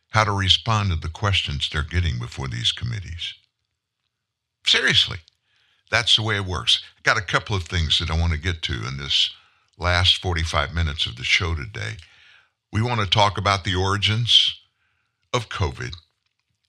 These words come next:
Oh my gosh, we're going back to covid stuff? Yeah. Why are we going back to it? Not so much because we don't know what it is. You and I, we've talked about it on this show for m-, way over a year and a half or two years.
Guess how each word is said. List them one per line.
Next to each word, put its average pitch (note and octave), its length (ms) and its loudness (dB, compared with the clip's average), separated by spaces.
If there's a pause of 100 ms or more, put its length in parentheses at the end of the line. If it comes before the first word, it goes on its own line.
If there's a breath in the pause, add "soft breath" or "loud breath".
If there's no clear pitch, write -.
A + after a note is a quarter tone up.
(520)
Oh F2 120 -2
my - 240 -4
gosh, - 440 -4
we're D#2+ 80 -6
going F2 280 2
back F#2 260 0
to E2+ 80 -6
covid F#2+ 400 -4
stuff? - 420 0 (460 soft breath)
Yeah. F#2 320 4 (380)
Why G#2 160 6
are A#2 80 6
we A2 80 4
going A#2+ 300 0
back A#2+ 260 4
to C#3 180 -4
it? D3 180 -2
Not A#2 280 2
so D#3 160 2
much D3+ 320 0
because A#2+ 440 -2
we A#2+ 140 -2
don't A#2 340 0
know G#2 120 2
what G#2 200 0
it E2 140 -2
is. G#2+ 420 2 (300 loud breath)
You D#3+ 160 2
and E3 100 4
I, D#3+ 200 6
we've C#3 200 -4
talked G2+ 280 4
about G#2+ 200 4
it G#2+ 80 2
on G#2+ 140 2
this A2 140 4
show B2 260 4
for A2 280 0 (340 loud breath)
m-, F2+ 260 4
way F3 260 6
over F2 420 0 (180 soft breath)
a F2+ 100 2
year A2+ 220 6
and A2 100 2
a G2 40 4
half G#2+ 340 2
or - 40 -4
two G#2+ 280 0
years. F#2+ 640 0